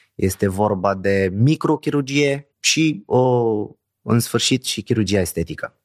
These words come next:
Evident că am trecut și prin, uh, această specializare, că rezident, ca să pot să ajung să fac aceste operații estetice, uh, doar că la început și dorința a fost să fac chirurgia plastică, să tratez arsuri,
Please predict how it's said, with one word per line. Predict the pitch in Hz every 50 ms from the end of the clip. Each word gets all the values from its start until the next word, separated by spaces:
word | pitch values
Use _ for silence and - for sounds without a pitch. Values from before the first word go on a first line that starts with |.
| _ _
Evident | - 123 123 139 143 175 196 214 196
că | - 165
am | 147 135 123
trecut | - - 113 120 - 160 156
și | - - 151 147
prin, | - 147 147 131 117 110
uh, | 101 98 95 92 90 87 85
această | 87 95 - - 107 - -
specializare, | 104 - - - 90 - - 90 87 87 85 85 85 87 95 104 107
că | 107 - - 95 92 90 76 - _
rezident, | _ - - 107 98 82 92 87 80 98 104 101 98
ca | - 92
să | 87 - 95
pot | 82 - 101 92
să | 98 95
ajung | 92 90 87 95 92 90
să | - - - 87 87 87 90 90 95 - _ _ _
fac | - - 101 95 90 -
aceste | 87 - 101 92 - - 92
operații | 85 - 98 95 95 87 90 87
estetice, | 87 - - 98 92 - 104 - - 151 170 170 - _ _ _ _ _ _ _ _ _ _
uh, | - - 110 117 113
doar | 113 117 127 127
că | - -
la | 123 120 113
început | 113 110 - 120 101 - 143 151
și | - - 123
dorința | 104 110 107 131 139 127 - 120
a | 113
fost | - - 139 139 131 - - _ _ _ _
să | - - -
fac | 110 - - 120 120 -
chirurgia | - - 104 101 98 107 113 113 107 104
plastică, | 95 - _ - 107 101 95 - - - 80 - 85 82
să | 82 - -
tratez | - - 87 - - 110 107 107
arsuri, | 104 95 - - - - 131 127 127 127 - _